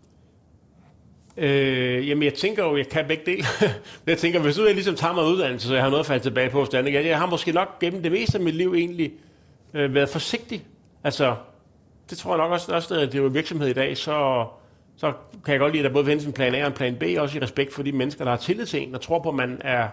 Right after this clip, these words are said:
sådan en, man kan følge på vejen gennem livet, og, og så komme nogenlunde sikkert i havn. Så jeg kan godt lide, øh, som skibsfører på mit eget skib, at, øh, have en plan A og en plan B. Så, så uddannelsen var, var min, så jeg tænkte som min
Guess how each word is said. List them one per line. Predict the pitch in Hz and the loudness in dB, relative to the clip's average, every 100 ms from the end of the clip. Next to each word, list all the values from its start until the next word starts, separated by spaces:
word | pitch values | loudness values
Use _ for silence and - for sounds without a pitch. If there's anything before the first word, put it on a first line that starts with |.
| - - - | -8 -20 -14
sådan | - 156 151 | -2 0 0
en, | 143 | 0
man | 123 | 0
kan | 123 117 | 0 -2
følge | - 147 202 202 - | 0 0 -2 -6 -4
på | 127 | 0
vejen | 147 160 | 0 0
gennem | 156 165 | -4 -4
livet, | 165 202 170 156 | -4 -4 -6 -4
og, | 139 127 123 | 0 0 0
og | 131 | -2
så | 123 | -6
komme | 147 143 | -4 -2
nogenlunde | 143 156 143 | 0 -2 -4
sikkert | 139 160 147 | -6 -6 -4
i | |
havn. | 127 147 135 - - - - | -4 -6 -10 -20 -20 -20 -8
Så | 156 | -4
jeg | 160 | -2
kan | 170 | 0
godt | 180 | 0
lide, | 185 190 180 - | 0 -6 -8 -4
øh, | 139 131 127 120 | -2 0 0 -2
som | 139 | -4
skibsfører | - 185 - 165 139 131 - | -4 -6 -4 -2 -2 -4 -6
på | 143 | -2
mit | 131 | 0
eget | 123 151 | 0 -2
skib, | - 165 156 - | -4 -10 -10 -6
at, | 135 - | -6 -4
øh, | 127 | -4
have | 139 | -4
en | 143 | -4
plan | - 123 | -4 -4
A | 139 | -4
og | 147 | -6
en | |
plan | 120 123 | -6 -6
B. | 113 69 - - - - - - | -6 -10 -12 -20 -20 -20 -20 -6
Så, | - 139 127 120 117 117 | 0 2 2 0 -4 -4
så | 147 135 | -2 0
uddannelsen | 190 214 208 147 135 147 | -2 0 0 0 -4 -2
var, | 127 143 147 - - | 0 0 -6 -16 -6
var | 139 | -2
min, | 147 135 127 - - - - | 0 0 -2 -8 -20 -20 -8
så | 170 | -2
jeg | 160 | -2
tænkte | 156 175 165 | 0 -2 -2
som | 151 | 0
min | 139 | 0